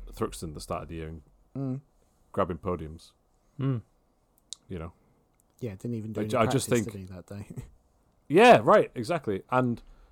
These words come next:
Speaker 1: slightly different car, different team. In, different car because of different engine, so different characteristics. And I just think, I don't know the politics behind it, and we'll never know, or the money
Speaker 2: Mm.
Speaker 1: behind it, and all this thing. You've gotta keep the sponsors happy and stuff like this.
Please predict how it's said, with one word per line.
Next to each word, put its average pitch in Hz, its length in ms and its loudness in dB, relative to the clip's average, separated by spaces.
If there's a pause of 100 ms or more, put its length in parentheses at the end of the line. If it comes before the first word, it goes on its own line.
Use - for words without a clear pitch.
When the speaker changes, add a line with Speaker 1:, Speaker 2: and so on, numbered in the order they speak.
(680)
Speaker 1:
slightly 143 260 4
different 127 300 -4
car, 127 300 4
different 123 280 -8
team. 120 320 -2 (420)
In, 131 180 0 (180)
different 120 260 -4
car 110 140 6
because 98 200 -4
of 92 60 -6
different 104 240 -6
engine, 107 300 -4 (380)
so 92 220 -6
different 92 280 -10
characteristics. - 760 -8 (920)
And 156 120 -6
I 151 40 -4
just 165 220 -6
think, 143 460 -6 (1000)
I 139 180 8
don't 135 220 4
know 123 160 6
the 110 100 2
politics 113 420 0
behind 101 280 -2
it, 107 100 -4
and 98 120 -4
we'll 95 120 -2
never 101 220 0
know, 95 240 0
or 87 120 -4
the 90 100 -6
money 110 240 0
Speaker 2:
Mm. 117 40 -4
Speaker 1:
behind 95 300 -4
it, 90 100 -8
and 87 140 -12
all 120 160 0
this 104 180 -4
thing. 95 140 -6
You've 92 100 -6
gotta 107 120 -4
keep 92 140 -12
the - 40 -18
sponsors 95 300 -8
happy 95 240 -8
and 85 100 -10
stuff - 180 -14
like - 100 -10
this. - 160 -14